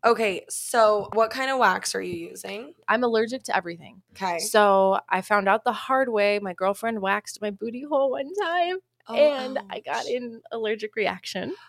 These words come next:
Speaker 1: Oh, fuck.
Speaker 2: on my booty hole, and it took a few times for me to realize what happened.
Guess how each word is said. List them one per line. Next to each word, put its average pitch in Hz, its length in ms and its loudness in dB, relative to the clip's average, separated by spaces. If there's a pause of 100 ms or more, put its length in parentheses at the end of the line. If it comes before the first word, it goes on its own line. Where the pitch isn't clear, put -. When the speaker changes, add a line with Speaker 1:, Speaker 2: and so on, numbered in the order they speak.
(400)
Speaker 1:
Oh, 254 440 6
fuck. 202 1160 -2
Speaker 2:
on 208 160 0
my 240 60 0
booty 226 280 -4
hole, 214 200 2
and 226 160 0
it 220 100 -6
took 262 200 -2
a 254 80 0
few 247 160 -8
times 226 420 -6
for - 80 -12
me 214 140 -4
to 202 100 -6
realize 196 420 -2
what 196 140 -4
happened. 226 680 -6